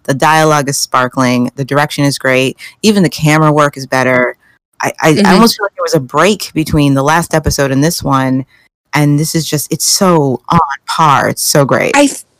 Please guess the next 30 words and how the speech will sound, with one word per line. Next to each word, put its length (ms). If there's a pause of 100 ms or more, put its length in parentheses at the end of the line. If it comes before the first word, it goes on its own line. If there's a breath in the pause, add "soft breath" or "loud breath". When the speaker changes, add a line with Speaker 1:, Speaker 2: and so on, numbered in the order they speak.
(180)
Speaker 2:
I 60
think 300
you 400
got 320
to 160
it 240
last 540
week 200
where 140
you 240
said, 340
like, 240
they're 160
finally 640
over 480
the 280
introduction 600
of 80
the 80
characters, 680
and 180
now 240
we're 100
just 260
getting 400
into, 720 (560 loud breath)
like, 380 (160)
figuring 580
out, 380
like, 220